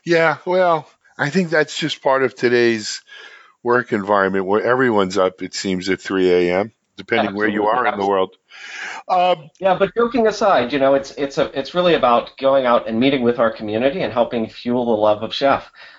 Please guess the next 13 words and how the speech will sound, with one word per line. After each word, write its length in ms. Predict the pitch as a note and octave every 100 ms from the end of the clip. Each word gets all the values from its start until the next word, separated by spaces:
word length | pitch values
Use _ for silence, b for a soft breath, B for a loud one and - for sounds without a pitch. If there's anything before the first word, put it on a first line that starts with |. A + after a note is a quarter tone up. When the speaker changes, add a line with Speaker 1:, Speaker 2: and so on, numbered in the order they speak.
| B
Speaker 2:
uh, 360 | G2+ G2+ G2
helping 460 | - C3+ C#3 A#2+ A2 -
folks, 500 | C3+ C3 C3 - - -
uh, 340 | G#2+ G2+ F#2 -
in 320 | A#2+ G#2+ G2 b b
companies 380 | - D#3+ D3+ A2
large 300 | A2+ A2+ A2+
and 120 | G#2+
small 420 | - G#2+ G2+ F#2 -
get 160 | G2+
better 260 | - A2 G#2
at 160 | G2 -
automation, 680 | F#2 F#2 G2 A2+ - A#2+ A#2+